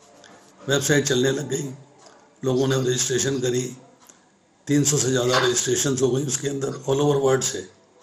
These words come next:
हिंदुस्तान से तो हुई हुई, all over world से हुई। उसके बाद लोगों की शादियां भी हुई, enough, enough रिज-, बहुत अच्छा result आया।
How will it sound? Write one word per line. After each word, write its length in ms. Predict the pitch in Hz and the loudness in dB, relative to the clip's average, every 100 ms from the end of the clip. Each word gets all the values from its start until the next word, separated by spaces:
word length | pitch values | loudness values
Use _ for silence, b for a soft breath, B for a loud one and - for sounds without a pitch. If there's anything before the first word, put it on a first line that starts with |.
| _ _ _ _ - | _ _ _ _ -6
हिंदुस्तान 420 | 123 127 143 135 | 0 0 0 0
से 100 | 147 | 0
तो 120 | 139 | 2
हुई 140 | 139 | 4
हुई, 220 | 165 131 117 | 4 2 0
all 240 | 113 131 | -2 -4
over 180 | 139 131 | -4 -8
world 240 | 135 131 | -6 -6
से 120 | - | -4
हुई। 220 | 113 107 104 - _ _ - B B B - | -4 -6 -10 -16 _ _ -20 B B B -6
उसके 200 | 139 - | -2 2
बाद 180 | 139 139 | 2 0
लोगों 200 | 139 131 | -2 -4
की 80 | 131 | -4
शादियां 420 | - 110 113 131 | -4 -4 -2 -2
भी 100 | 131 | -2
हुई, 200 | 123 120 120 - - - - - - _ _ _ - - | -4 -6 -8 -14 -20 -20 -20 -20 -20 _ _ _ -20 -6
enough, 260 | 127 135 - - - - - - | -2 -2 -6 -14 -18 -20 -18 -4
enough 300 | 127 135 135 | -2 0 0
रिज-, 160 | 131 123 | -2 -2
बहुत 240 | - 127 | -4 -2
अच्छा 200 | 127 - | -2 0
result 360 | 135 120 127 117 | 0 0 0 -4
आया। 220 | 110 110 | -4 -6